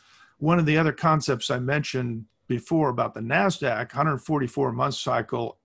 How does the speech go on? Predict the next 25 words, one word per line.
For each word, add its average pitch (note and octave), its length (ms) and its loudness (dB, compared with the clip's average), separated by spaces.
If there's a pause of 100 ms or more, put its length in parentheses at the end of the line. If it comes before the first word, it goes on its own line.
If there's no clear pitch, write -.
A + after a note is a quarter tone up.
into C#3 960 -2 (600)
November, C3 640 0
there's C#3+ 240 0
also D#3 680 0
the C3 60 -6
same F#3+ 360 0
cycle B2 420 -2
for C3 160 -6
the C3 100 0
S C#3+ 180 -2
and B2 140 -6
P F3 280 -2
is A#2 160 -6
due B2+ 420 0
in A2 180 -8
March. A2 640 -6 (320)
So A#2 400 -4
March D#3+ 680 -2 (680)
of B2 440 0
two F#3 160 -2
thousand C#3+ 340 0
nine B2+ 300 0
was A2+ 160 -6
the A#2+ 80 -8
low, D#3 480 2